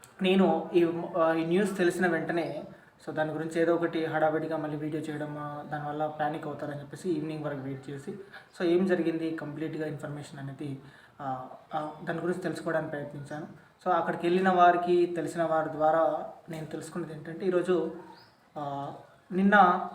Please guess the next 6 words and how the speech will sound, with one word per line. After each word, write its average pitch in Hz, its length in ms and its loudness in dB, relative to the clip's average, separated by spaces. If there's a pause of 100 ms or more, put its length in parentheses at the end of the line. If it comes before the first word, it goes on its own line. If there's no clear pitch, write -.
ఏదైతే, 175 720 0 (260)
ఆ, 156 200 -10
ఒక 156 40 -6 (840)
అన్ని 196 200 4
WhatsApp 190 420 6
గ్రూపుల్లో 180 680 4